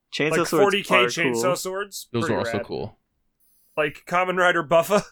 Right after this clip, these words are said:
Speaker 2: <laughs>
Speaker 3: Hell yeah.
Speaker 1: You know, sometimes you guys say a Kamen Rider series, and I can't believe it is real.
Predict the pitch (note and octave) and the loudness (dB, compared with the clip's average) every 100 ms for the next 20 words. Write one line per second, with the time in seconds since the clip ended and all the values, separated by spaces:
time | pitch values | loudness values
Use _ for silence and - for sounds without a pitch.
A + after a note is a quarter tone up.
0 | _ _ _ _ _ _ - F2 B1 G#1+ | _ _ _ _ _ _ -10 -8 -8 -10
1 | A#1+ - _ _ - F#3 G3+ G3+ G3 - | -12 -14 _ _ -10 -6 -4 -4 -6 -10
2 | _ _ _ _ - A#3 C4 D#4+ G#3 F#3 | _ _ _ _ -4 -4 -2 -2 -4 -2
3 | D#3+ D3 - D3 C3+ B2+ A#2+ C#3 B2 B2 | 0 0 -2 0 2 0 -2 -2 -2 -2
4 | B2 B2+ - B2 B2 B2 A#2+ A2+ - C3+ | -2 -2 -2 -2 -2 -4 -6 -6 -4 -4
5 | A#2 A#2+ A#2 A2+ A2 G#2+ - - - _ | -4 -4 -4 -2 -4 -4 -10 -20 -20 _
6 | - A2 G2+ - - | -18 -10 -8 -8 -12